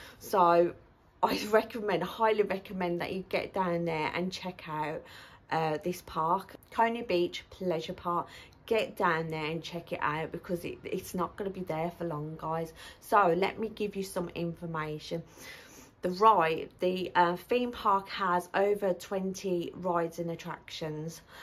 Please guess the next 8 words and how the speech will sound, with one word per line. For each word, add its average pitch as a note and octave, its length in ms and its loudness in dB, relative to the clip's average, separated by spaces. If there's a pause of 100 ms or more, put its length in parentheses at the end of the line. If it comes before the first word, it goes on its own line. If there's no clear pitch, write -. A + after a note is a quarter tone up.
(220)
and E3+ 300 0
it - 160 -2
includes F3+ 1200 -2
rides E3 640 0 (160)
like E3 460 0 (480)
Beach G#3+ 380 0
Party, F3+ 720 -2 (640)
and F#3+ 400 4